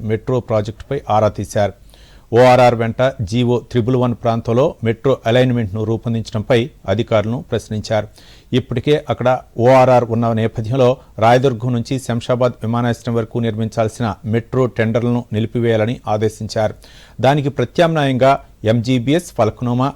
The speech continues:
చాంద్రాయణగుట్ట ఎయిర్‌పోర్ట్ మీదుగా అలైన్‌మెంట్ రూపొందించాలని ఆదేశించారు. ఇందులో భాగంగా రెండు మార్గాలను పరిశీలించాలని సూచించారు. చాంద్రాయణగుట్ట, మైలార్ దేవులపల్లి, జల్పల్లి, విమానాశ్రయం పీ సెవెన్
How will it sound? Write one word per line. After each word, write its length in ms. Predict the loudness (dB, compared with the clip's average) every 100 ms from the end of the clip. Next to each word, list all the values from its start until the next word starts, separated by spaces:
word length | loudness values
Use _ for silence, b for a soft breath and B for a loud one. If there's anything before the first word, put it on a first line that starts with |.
| -6
చాంద్రాయణగుట్ట 680 | -2 0 2 2 2 0 0 0 0
ఎయిర్‌పోర్ట్ 420 | -4 -2 -4 -6 -4
మీదుగా 340 | -2 2 2 0 _
అలైన్‌మెంట్ 460 | 0 2 2 -2 -4
రూపొందించాలని 760 | -4 -2 -2 -4 -2 -2 -2 -4 -4
ఆదేశించారు. 680 | -2 -2 -4 -8 -2 -2 -2 b b b b b
ఇందులో 240 | 0 4 2 4
భాగంగా 340 | 0 4 4 4 2
రెండు 200 | -2 0
మార్గాలను 500 | 0 -2 -2 -2 -2
పరిశీలించాలని 760 | -4 -4 -2 -4 -2 -2 -2
సూచించారు. 600 | -4 -8 -8 -6 0 -2 -2 b b b 0
చాంద్రాయణగుట్ట, 680 | 2 2 2 2 -2 -2 0 0 -2
మైలార్ 360 | -2 2 4 2 0
దేవులపల్లి, 500 | -2 -2 0 0 0 -4 -6
జల్పల్లి, 540 | -2 0 0 0 0 -2 -4
విమానాశ్రయం 600 | -2 0 0 0 -4 -4
పీ 180 | 0 0
సెవెన్ 360 | 0 0 0